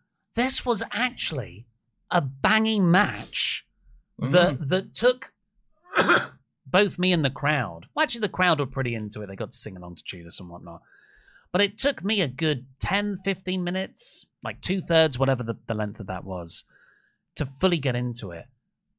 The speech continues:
Speaker 1: because Jericho is just so stale right now.
Speaker 2: Yep.
Speaker 1: And I, even though this was a great match and Carl Fletcher was just magnificent in it,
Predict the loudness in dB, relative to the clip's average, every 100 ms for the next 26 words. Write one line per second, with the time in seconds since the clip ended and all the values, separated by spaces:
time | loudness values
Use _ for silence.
0 | _ _ _ _ -8 -4 -2 -2 0 -2
1 | -2 -4 -2 -2 -2 -4 -2 -2 -2 -4
2 | -6 -8 -10 -12 -14 -16 -16 -16 -18 _
3 | -20 -10 -8 -8 _ _ _ _ -10 -6
4 | -4 -6 -6 -10 -12 -18 -4 0 2 4
5 | 2 2 -2 -4 -6 -2 2 2 2 0
6 | -2 -4 -8 -6 -2 -2 -2 -4 -4 -4
7 | -8 -8 -10 -16 -18 -12 -6 -6 -4 0
8 | 0 0 -4 -6 -6 -8 -10